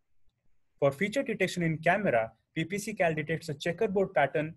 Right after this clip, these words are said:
on a planar target. P P P C Cal detects the edges of the planar whiteboard, and M S G Cal detects the April tag pattern on a planar target. For feature detection in lidar,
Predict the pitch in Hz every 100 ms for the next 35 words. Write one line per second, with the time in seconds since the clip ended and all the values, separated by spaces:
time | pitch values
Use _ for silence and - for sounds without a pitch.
0 | - 143 151 147 139 131 127 98 98 73
1 | _ _ - _ _ _ - 147 175 190
2 | 180 160 156 147 147 156 - - 156 170
3 | 208 185 160 135 139 139 123 120 113 113
4 | 98 _ _ _ _ _ _ - _ _
5 | - 131 139 175 190 190 160 143 143 151
6 | 151 151 - 147 185 156 160 - 131 147
7 | 139 131 120 113 113 98 98 - _ _
8 | _ - _ _ _ _ _ - - _
9 | _ _ 147 139 196 208 262 226 202 202
10 | 175 143 131 214 185 113